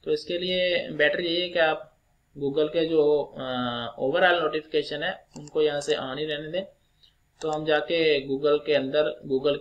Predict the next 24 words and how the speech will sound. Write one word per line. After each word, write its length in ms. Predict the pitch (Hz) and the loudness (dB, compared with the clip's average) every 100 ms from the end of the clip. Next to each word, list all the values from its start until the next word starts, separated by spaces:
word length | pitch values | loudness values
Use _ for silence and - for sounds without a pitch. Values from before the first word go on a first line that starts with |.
| - | -4
की 80 | |
setting 360 | 147 143 151 143 | -2 -2 -2 -6
में 100 | 143 | -2
जाके 260 | 139 139 214 - _ _ _ _ - | -2 -4 -10 -14 _ _ _ _ -12
उसमें 320 | 151 - 165 | -12 -8 -8
से 120 | 160 | -4
उसके 280 | 160 151 156 | -2 -2 -4
notifications 640 | 151 151 147 147 139 139 143 | -6 -6 -6 -6 -6 -8 -8
को 160 | 165 | -2
ऑफ 200 | 147 - - | -2 -2 -6
कर 80 | |
देंगे। 340 | - - 52 - _ _ _ _ _ _ _ _ _ _ _ _ _ _ _ - | -10 -10 -18 -20 _ _ _ _ _ _ _ _ _ _ _ _ _ _ _ -4
तो 160 | 147 143 | 0 0
उम्मीद 380 | 151 165 190 | -2 -2 4
है 120 | 202 202 | 6 8
कि 80 | |
आपको 360 | 202 185 - 185 | 6 4 4 4
आज 200 | 175 - | 4 2
की 80 | 185 | -2
ये 120 | 175 | -4
video 200 | 170 170 | -4 -8
पसंद 360 | 170 156 156 170 | -8 -8 -2 0
आई 100 | 175 | 2
होगी 280 | 175 185 | -2 -4